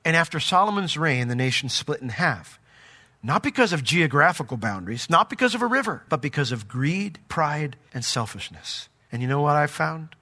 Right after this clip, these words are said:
Most divisions in the body of Christ are the same. Let that never be said of us.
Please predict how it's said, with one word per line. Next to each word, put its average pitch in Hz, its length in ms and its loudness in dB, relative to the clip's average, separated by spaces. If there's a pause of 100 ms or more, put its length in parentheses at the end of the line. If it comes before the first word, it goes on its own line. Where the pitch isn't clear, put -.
(120)
Most 131 220 -2
divisions 127 440 -2
in 120 60 -4
the 123 80 -2
body 117 240 0
of 110 140 -6
Christ 98 500 -6 (260)
are 110 140 -6
the 104 100 -8
same. 98 340 -6 (200)
Let 123 140 -2
that 127 140 -2
never 117 180 -2
be 110 120 -4
said 107 300 -2
of 104 80 -6
us. 90 420 -12